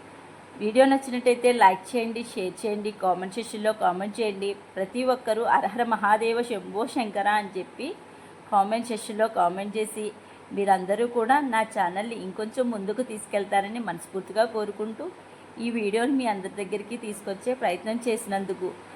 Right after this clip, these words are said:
మీ ఆశీస్సులు నాకు ఎల్లవేళలా ఉండాలని, అలాగే ఆ శివయ్య ఆశీస్సులు మీ అందరికీ కూడా ఉండాలని మనస్ఫూర్తిగా కోరుకుంటూ, హర హర మహాదేవ శంభో శంకర నమ శివాయ. అందరికీ మరొకసారి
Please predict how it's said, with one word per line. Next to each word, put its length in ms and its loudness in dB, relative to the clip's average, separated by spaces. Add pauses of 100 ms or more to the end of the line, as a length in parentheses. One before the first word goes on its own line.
(240)
మీ 140 2
ఆశీస్సులు 540 6
నాకు 260 6
ఎల్లవేళలా 480 4
ఉండాలని, 520 4 (540)
అలాగే 300 8
ఆ 140 10
శివయ్య 380 0
ఆశీస్సులు 440 4
మీ 200 -4
అందరికీ 400 -2
కూడా 260 4
ఉండాలని 420 0
మనస్ఫూర్తిగా 720 -2
కోరుకుంటూ, 580 -4 (580)
హర 160 10
హర 180 4
మహాదేవ 580 8
శంభో 540 2
శంకర 440 0
నమ 200 -2
శివాయ. 580 4 (640)
అందరికీ 500 0
మరొకసారి 880 2